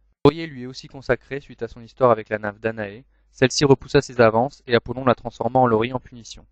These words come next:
Également la princesse Coronis qui lui avait été infidèle, mais il sauve son fils Asclépios avant qu'elle ne meure. Enfin, il a une histoire avec Cassandre, il lui apprend l'art de la prophétie, mais elle repousse quand même ses avances.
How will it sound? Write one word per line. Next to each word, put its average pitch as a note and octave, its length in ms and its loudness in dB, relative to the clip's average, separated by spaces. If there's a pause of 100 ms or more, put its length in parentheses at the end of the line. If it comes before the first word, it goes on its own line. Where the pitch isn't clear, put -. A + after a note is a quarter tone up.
(960)
Également B2+ 220 -4
la B2 80 0
princesse A#2+ 420 -10
Coronis C3 560 -4
qui A2+ 120 -20
lui A2 60 -14
avait A2 120 -16
été A2+ 140 -18
infidèle, A#2 500 -14 (460)
mais B2 100 0
il B2 80 -2
sauve - 160 2
son - 160 -10
fils - 300 -4
Asclépios - 600 -2
avant A#2+ 180 2
qu'elle A#2+ 160 -2
ne G#2+ 100 -12
meure. F#2 300 -20 (840)
Enfin, B2 240 4
il C#3+ 100 6
a B2 40 6
une B2 60 6
histoire C3 260 6
avec A#2 200 4
Cassandre, A#2+ 560 0 (320)
il A#2 100 0
lui B2 100 10
apprend C3+ 220 6
l'art C#3+ 200 6
de C#3 60 4
la B2+ 120 8
prophétie, B2+ 520 0
mais C3+ 120 4
elle A2 60 4
repousse A2+ 340 2
quand D3+ 120 2
même D#3 120 2
ses A#2 180 0
avances. A2 460 2